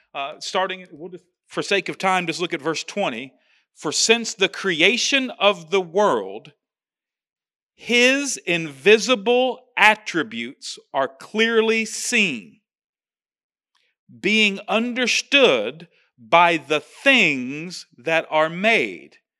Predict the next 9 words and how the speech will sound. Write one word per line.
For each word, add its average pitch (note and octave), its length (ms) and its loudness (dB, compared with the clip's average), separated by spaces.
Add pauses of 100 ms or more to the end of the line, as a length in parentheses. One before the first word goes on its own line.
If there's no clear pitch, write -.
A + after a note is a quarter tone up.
(380)
even G3+ 480 0
his E3+ 280 0
eternal E3+ 680 -6
power D#3 840 -2 (440)
and A3+ 480 -2
Godhead, C#3+ 920 -2 (340)
so G#3 280 0
that D#3+ 320 0
they G3+ 360 2